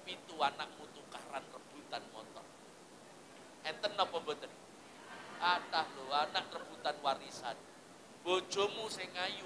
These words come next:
gak ngancani sampean. Bojomu sing ganteng gak ngancani sampean. Nggih, Bu, nggih. Aku wingi sempat lara kena vertigo. Oke, saulan yang lalu saya kena vertigo.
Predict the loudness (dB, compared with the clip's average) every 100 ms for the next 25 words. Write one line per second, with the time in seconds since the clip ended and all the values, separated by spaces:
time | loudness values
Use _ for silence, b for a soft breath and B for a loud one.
0 | -2 -2 0 -2 -2 0 0 0 -8 -6
1 | -6 -8 -12 -12 -12 -14 -16 -16 -16 -6
2 | 0 2 2 -2 -2 -4 -4 -4 6 6
3 | 6 -2 -4 -2 -2 0 -2 2 0 0
4 | -6 -4 -2 -4 -8 -12 -14 -16 -16 -4
5 | -4 -2 0 0 0 -4 -14 -16 -16 -16
6 | -6 0 0 0 -4 -4 -2 -4 -6 2
7 | 2 2 2 0 4 2 0 -4 -4 0
8 | 0 0 -4 -12 -6 -4 -4 -8 -16 -16
9 | -16 -16 -16 -12 -8 -6 -2 -2 6 6
10 | 6 0 4 4 4 0 0 -2 -2 -4
11 | -2 -4 -4 -8 -10 -6 -6